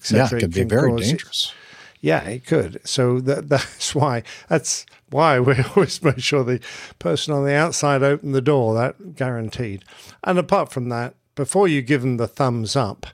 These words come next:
Speaker 1: through the window to indicate that it's okay to open the door, uh, you do the checks on the door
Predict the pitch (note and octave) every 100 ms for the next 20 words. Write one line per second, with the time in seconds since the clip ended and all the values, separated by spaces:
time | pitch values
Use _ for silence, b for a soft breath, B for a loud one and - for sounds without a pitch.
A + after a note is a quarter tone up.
0 | B B B - C#3 B2+ A#2+ C3+ C3+ A2
1 | E2+ F2+ - A2+ A#2 G#2+ G#2 G#2+ A#2+ -
2 | B2 A2+ A2 A2 G2+ F#2+ G#2+ G2 G2+ G#2+
3 | A2+ A2+ A2 A2 A2 A2 B B B C3+
4 | B2+ C3 C#3 - B2+ A#2+ G#2+ A2+ G2 -
5 | B2 G#2+ - - A2 G#2 A2 G2+ G2 F#2
6 | F#2+